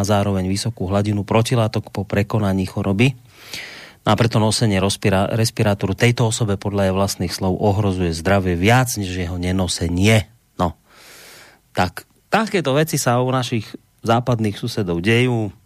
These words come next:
Niečo podobné by sme mohli iste nájsť aj tu u nás na Slovensku. Však je to téma číslo jeden. covid úplne všade rezonuje.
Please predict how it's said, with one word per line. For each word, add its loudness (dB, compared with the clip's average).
Niečo -16
podobné -6
by -6
sme -2
mohli 0
iste -4
nájsť -2
aj -2
tu -8
u -4
nás -2
na 4
Slovensku. 2
Však -6
je 4
to -4
téma 2
číslo -6
jeden. 0
covid -4
úplne -4
všade 2
rezonuje. 0